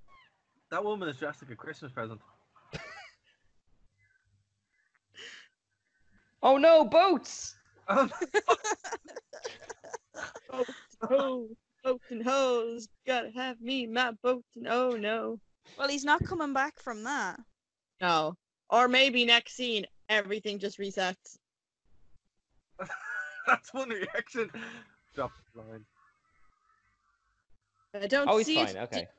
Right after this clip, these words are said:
Speaker 1: He's fine. <laughs>
Speaker 4: What was that shot made from? Cardboard?
Speaker 1: Oh, wow.
Speaker 2: Probably, actually, yeah.
Speaker 3: Ain't no finer diner.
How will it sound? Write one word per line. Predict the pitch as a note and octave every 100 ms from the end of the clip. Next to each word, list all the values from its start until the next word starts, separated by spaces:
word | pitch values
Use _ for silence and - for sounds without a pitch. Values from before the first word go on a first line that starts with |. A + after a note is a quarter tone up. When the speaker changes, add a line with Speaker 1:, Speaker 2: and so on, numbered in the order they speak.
| F3+
Speaker 1:
He's | E3+ - G3
fine. | F3+ D3+ _ _ _ - _ _ - - _ _ _ _
<laughs> | - - - G5+ C6+ C6+ C6+ C6+ C6+ C6+ F5
Speaker 4:
What | G4+
was | A4 A4
that | A4+ G4+
shot | - F4 F4+
made | B3 C4 F#4
from? | D#4+ A#3 G3+
Cardboard? | A3+ A3+ C4+ F#4+ G4+ G#4+ - - _ _ _ _ _ _ -
Speaker 1:
Oh, | C#3+ C3
wow. | A#2+
Speaker 2:
Probably, | - A2 C#3 A#2
actually, | A#2+ - A#2
yeah. | C3+ D#3 C#3 - _ _ _ _ _ _ _ _ _ - _ A#2 _ _ _ _ - _ _ _ _ _ _ - - _
Speaker 3:
Ain't | E3 F3 -
no | G3 F#3+
finer | F#3+ G3 A3+
diner. | G#3 F3+ E3 F3